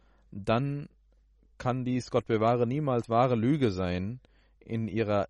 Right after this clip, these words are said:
eigentlichen Form. <clears throat>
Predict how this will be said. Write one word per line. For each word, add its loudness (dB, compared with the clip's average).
eigentlichen -2
Form. -4
<clears throat> -2